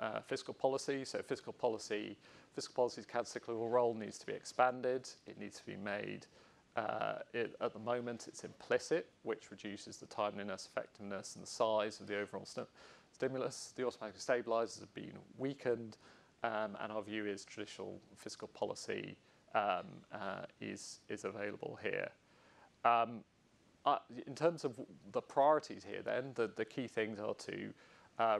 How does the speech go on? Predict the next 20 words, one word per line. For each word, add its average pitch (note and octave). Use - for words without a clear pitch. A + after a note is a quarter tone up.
rewrite B2
the -
fiscal A#2
rules A#2
to B2
give A2
it G2+
that A2+
explicit, -
uh, G#2
countercyclical -
role, C3+
um, G#2
strengthen A#2+
the A2
automatic A2
stabilisers, G2+
and G2+
prepare, A2
uh, G#2